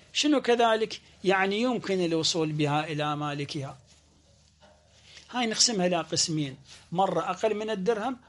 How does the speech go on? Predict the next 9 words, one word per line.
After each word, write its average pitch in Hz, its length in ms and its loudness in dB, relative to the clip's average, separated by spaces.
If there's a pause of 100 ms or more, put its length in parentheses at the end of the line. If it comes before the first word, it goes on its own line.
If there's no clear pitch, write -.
(120)
مرة 175 340 0
أزيد 156 300 -2
من 151 140 -2
الدرهم. 143 480 -8 (1080)
أليف، 196 420 0 (320)
فإن 285 360 8
لم 302 200 6
تبلغ 185 560 4 (680)
درهما 175 640 6